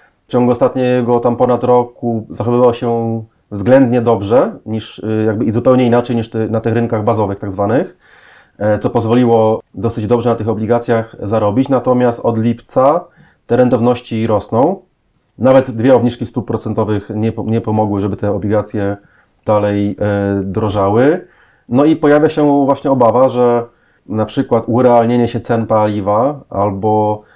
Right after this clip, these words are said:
podwyżka płacy minimalnej, e, znie-, zniesienie tarczy inflacyjnych mogą spowodować, że będziemy mieli powrót tej inflacji i wtedy te obniżki mogą,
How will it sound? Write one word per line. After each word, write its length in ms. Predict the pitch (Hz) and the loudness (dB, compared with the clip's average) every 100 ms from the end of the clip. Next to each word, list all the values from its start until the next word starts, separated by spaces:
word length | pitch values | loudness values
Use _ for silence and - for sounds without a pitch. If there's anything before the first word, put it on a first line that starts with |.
| _ - | _ -8
podwyżka 380 | 101 113 - | -4 -4 -4
płacy 280 | 113 110 113 | -2 -2 -2
minimalnej, 920 | 107 110 107 113 107 104 104 101 98 - _ _ _ | -4 -2 0 0 0 -2 -2 -2 -4 -6 _ _ _
e, 220 | 104 101 | -4 -2
znie-, 200 | 98 107 | -2 -2
zniesienie 420 | 90 110 110 117 | -2 -4 -2 -2
tarczy 340 | 113 - 117 120 | 0 0 -2 -6
inflacyjnych 640 | 110 113 - 110 104 135 | -4 -4 -4 -4 -2 -2
mogą 200 | - 123 | 0 0
spowodować, 600 | - - 170 120 131 143 | 0 -2 0 2 2 0
że 300 | - 117 123 | -4 0 0
będziemy 360 | 123 135 123 135 | 2 2 2 2
mieli 240 | 135 120 | 2 2
powrót 400 | 127 123 107 98 | 0 0 -2 -6
tej 100 | - | -6
inflacji 540 | 98 95 92 - 131 151 | -8 -8 -12 -6 -6 -4
i 40 | |
wtedy 500 | - 113 113 147 160 _ _ _ - | -6 -4 0 0 -2 _ _ _ 0
te 100 | 139 | 2
obniżki 540 | 123 123 - 131 127 123 | 2 -2 0 0 2 2
mogą, 640 | 117 113 113 113 113 | 0 2 0 0 -2